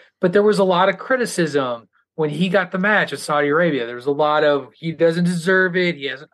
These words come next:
earned it, blah, blah, blah." And he came out and showed that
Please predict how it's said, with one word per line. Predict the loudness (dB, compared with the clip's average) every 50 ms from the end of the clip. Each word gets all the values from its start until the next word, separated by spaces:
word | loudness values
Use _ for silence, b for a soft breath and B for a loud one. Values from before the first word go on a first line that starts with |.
| -6
earned | -2 -2 0 0 0 0 2
it, | 2 0 0 -2
blah, | -6 -12 -14 -14 -14
blah, | -14 -12
blah." | -6 -2 0 2 2 2 2 2 2 0 -2 -4 B B B B B B _ _ _
And | 0 0 2 2 2 0 0 0 0 -2 -2 -6 _ _ _ _ _
he | -10 -10 -6
came | -2 -2 0 0
out | 2 2 0 0 -2 -4 -8 -10
and | -12 -12 -12
showed | -14 -16 -8 -4 -2 0 0 0 0 -2 -4 -4 -8 -12 _ _ _ _ _ _ _ _ _ _ _ _ _ _ _ _ _ _ _ _ _ _ _ _ _ 0
that | 0 0 0